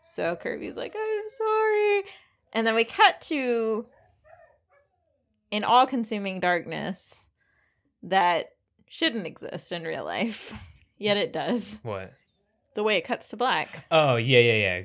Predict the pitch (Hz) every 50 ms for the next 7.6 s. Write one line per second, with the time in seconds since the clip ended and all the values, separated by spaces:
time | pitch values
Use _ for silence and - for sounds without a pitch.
0 | - 135 123 117 107 113 - - 117 104 104 101 101 95 95 92 98 98 98 -
1 | 104 95 - - 104 - _ _ _ _ _ _ - 208 202 190 175 165 165 185
2 | - - - - 196 196 185 185 185 180 180 175 170 165 - 175 175 180 185 175
3 | 170 - - 208 202 190 185 175 - - 165 165 160 160 160 160 165 - - 165
4 | 165 156 160 175 - - - 170 165 160 - - 160 151 - - - 175 170 165
5 | 165 160 160 160 160 160 160 156 - - 156 151 147 147 147 147 147 151 151 156
6 | 151 151 _ - - - 175 165 165 170 160 151 - 156 - - - - - -
7 | - - 170 156 - - - - - - -